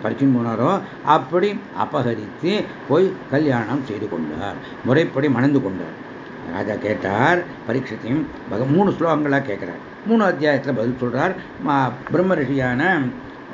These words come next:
சுக பிரம்ம ரிஷி பகவான் கிருஷ்ணன் இந்த பீ-, பீஷ்மகருடைய புத்திரியான அழகான முகம் கொண்ட அப்படிப்பட்ட மகாலட்சுமி தாயாரான ருக்மிணியை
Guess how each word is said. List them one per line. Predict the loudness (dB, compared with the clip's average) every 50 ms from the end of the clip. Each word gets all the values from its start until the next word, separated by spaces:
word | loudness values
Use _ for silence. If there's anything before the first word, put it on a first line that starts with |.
| -14 -14 -14 -12 -10
சுக | -8 -2 0 0 0
பிரம்ம | 2 -2 -2 -2 -2
ரிஷி | -4 -4 -8 -10 -10 -12 -12 -12 -12 -10 -6 -2
பகவான் | 2 4 4 4 4 2 0 -2
கிருஷ்ணன் | -4 -4 -2 -2 0 2
இந்த | 2 2 2 2
பீ-, | 2 0 0 0 -4 -8 -12 -14 -12 -4 4 6
பீஷ்மகருடைய | 6 6 6 2 0 0 2 2 2 2 2 0 0 -2
புத்திரியான | -4 -4 -2 0 0 2 2 2 2 0 -2 -2 0
அழகான | 2 2 2 2 4 4 4 4 2 2
முகம் | 2 2 2 0 0 0
கொண்ட | 0 -2 0 0 0 0 0 -2 -8 -10 -10 -8
அப்படிப்பட்ட | -6 -4 -4 -4 -2 -2 -4 -2 0 2 2 2 2 0 -6 -6 -2
மகாலட்சுமி | 2 4 4 4 4 4 0 0 0 0 0 2
தாயாரான | 2 2 2 2 2 2 0 -2 -2 -4 -6
ருக்மிணியை | -6 -8 -10 -8 -6 -4 -4 -2 -2 -4 -2 -2 -2 -2